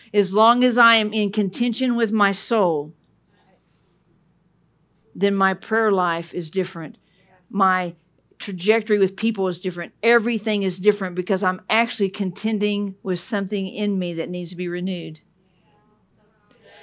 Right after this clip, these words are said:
And that's why this month I'm encouraging us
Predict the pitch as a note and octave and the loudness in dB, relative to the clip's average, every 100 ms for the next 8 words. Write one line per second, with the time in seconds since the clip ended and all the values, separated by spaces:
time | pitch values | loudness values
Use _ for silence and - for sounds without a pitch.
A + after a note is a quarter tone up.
0 | - - G#3 C4+ - D4+ C#4+ C4+ - A#3 | -20 -2 4 4 6 4 6 2 2 4
1 | A3 G#3+ - _ _ _ G#3+ A3 A#3 - | 4 0 -12 _ _ _ 0 2 2 2
2 | D4+ E4+ F4 B3+ A3+ G3 F3+ F3 - - | 6 6 6 2 2 0 -4 -8 -8 -10